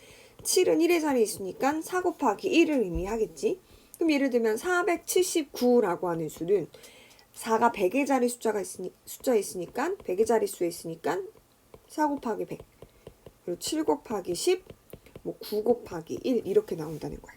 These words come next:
오케이? 자, 이번에는 나이에 대한 문제인데, 나이에 대한 문제는 뭐 현재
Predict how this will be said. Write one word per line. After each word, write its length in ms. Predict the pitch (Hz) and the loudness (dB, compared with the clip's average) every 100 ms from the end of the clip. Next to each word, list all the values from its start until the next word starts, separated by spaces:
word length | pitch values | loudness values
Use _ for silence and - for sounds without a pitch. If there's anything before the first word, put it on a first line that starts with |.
| _ - _ _ _ _ _ _ _ _ - _ | _ -20 _ _ _ _ _ _ _ _ -20 _
오케이? 300 | 170 220 226 - - - _ _ - - - - | -2 2 2 -2 -18 -20 _ _ -20 -20 -20 -8
자, 160 | 202 - | -2 2
이번에는 560 | 254 381 403 392 339 | 6 6 6 6 4
나이에 460 | 220 185 269 370 392 | 2 4 6 6 6
대한 220 | 339 294 | 2 2
문제인데, 560 | 240 214 226 240 294 220 | 2 2 2 2 2 0
나이에 380 | - 247 392 | 0 2 4
대한 200 | 392 392 | 4 4
문제는 500 | 330 294 294 277 254 | 2 2 0 0 0
뭐 160 | 185 - | 0 0
현재 440 | - 427 415 269 | 4 4 6 4